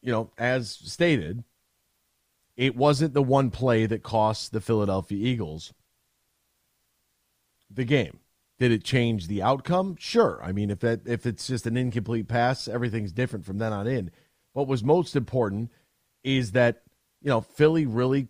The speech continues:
couldn't get off the field. I mean, they forced a couple punts there in the first, but in the second half, you know, the Kansas City touched the ball three times and scored on all of them. You, you can't allow that to happen. It's twenty-four to fourteen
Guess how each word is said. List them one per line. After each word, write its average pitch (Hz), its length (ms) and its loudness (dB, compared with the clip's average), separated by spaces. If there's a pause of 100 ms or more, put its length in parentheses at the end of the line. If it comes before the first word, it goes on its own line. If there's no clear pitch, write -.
couldn't 139 280 -2
get 123 160 2
off 120 240 2
the 120 80 -4
field. 160 420 -2
I 104 120 -4
mean, 120 140 0
they 131 120 2
forced 151 380 -2
a 135 40 4
couple 147 300 0
punts 147 300 0
there 143 160 2
in 123 80 0
the 113 60 -2
first, 170 320 -4
but 131 100 -2
in 120 80 0
the 113 40 -2
second 147 360 0
half, 135 400 -2 (640)
you 147 100 0
know, 104 220 0
the 117 140 -2
Kansas 151 360 2
City 151 220 4
touched 143 280 -2
the 131 80 -4
ball 135 240 0
three 143 260 0
times 147 400 2
and 113 100 -8
scored 151 300 0
on 139 120 2
all 165 200 2
of 90 60 -6
them. - 140 -18 (2000)
You, 117 260 0
you 131 120 -2
can't 147 240 2
allow 139 220 6
that 131 200 2
to 117 60 2
happen. 120 260 0
It's - 160 -14
twenty-four 139 540 0
to 110 60 -2
fourteen 131 800 2